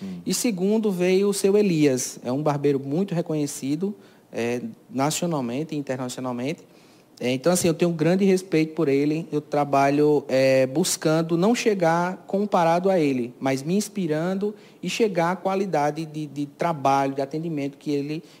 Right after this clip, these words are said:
Speaker 2: entrega.
Speaker 1: Emerson já chegou até aqui, já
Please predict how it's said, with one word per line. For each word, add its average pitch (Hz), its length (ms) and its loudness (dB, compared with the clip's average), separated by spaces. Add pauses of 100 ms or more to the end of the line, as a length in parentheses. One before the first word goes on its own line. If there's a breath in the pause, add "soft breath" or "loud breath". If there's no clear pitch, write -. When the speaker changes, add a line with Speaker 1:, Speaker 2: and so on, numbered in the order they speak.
Speaker 2:
entrega. 127 600 -4 (440 loud breath)
Speaker 1:
Emerson 147 380 4
já 135 160 6
chegou 131 380 6
até 127 240 6
aqui, 123 600 4
já 113 440 6